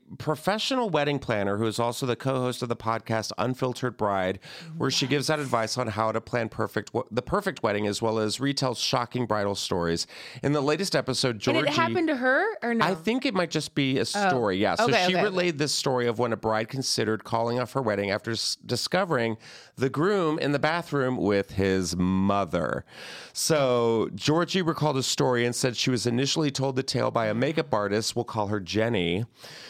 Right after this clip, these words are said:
Speaker 1: who was working at the wedding. The podcasters gave Jenny a fake name to protect her identity. Okay, thank you. We know how fake identities work.
Speaker 2: <laughs>
Speaker 1: Georgie explained that Jenny had just finished doing the bride's makeup and hair,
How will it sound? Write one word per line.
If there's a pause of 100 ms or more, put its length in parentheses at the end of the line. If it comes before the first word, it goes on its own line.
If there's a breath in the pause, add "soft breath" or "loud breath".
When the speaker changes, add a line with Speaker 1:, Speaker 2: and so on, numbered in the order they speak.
(140 loud breath)
Speaker 1:
who
was
working
at
the
wedding.
The
podcasters
gave
Jenny
a
fake
name
to
protect
her
identity.
Okay,
thank
you.
We
know
how
fake
identities
work.
Speaker 2:
<laughs>
Speaker 1:
Georgie
explained
that
Jenny
had
just
finished
doing
the
bride's
makeup
and
hair,